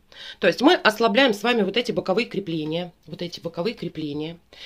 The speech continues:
Мы, когда их ослабляем специальным ключом, их вытаскиваем и переставляем, а, туда, куда нам надо. То есть именно вот эти, а, крепления боковые,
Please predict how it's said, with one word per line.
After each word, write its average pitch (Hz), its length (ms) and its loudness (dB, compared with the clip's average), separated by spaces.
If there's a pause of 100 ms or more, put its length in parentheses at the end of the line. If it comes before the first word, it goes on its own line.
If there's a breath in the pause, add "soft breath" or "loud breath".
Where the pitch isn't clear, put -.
(220 loud breath)
Мы, 277 80 2
когда 196 240 2
их 180 100 2
ослабляем 190 440 -2
специальным 175 500 -6
ключом, 175 320 -6
их 202 120 -8
вытаскиваем 190 720 -8 (360 loud breath)
и 247 80 -4
переставляем, 233 840 0 (200)
а, 170 220 -2
туда, 190 260 -2
куда 202 220 -2
нам 202 160 -4
надо. 147 260 -10 (340 loud breath)
То - 80 4
есть 208 180 8
именно 208 280 8
вот 208 160 2
эти, 170 400 2
а, 165 240 0
крепления 202 680 0 (380)
боковые, 226 560 -2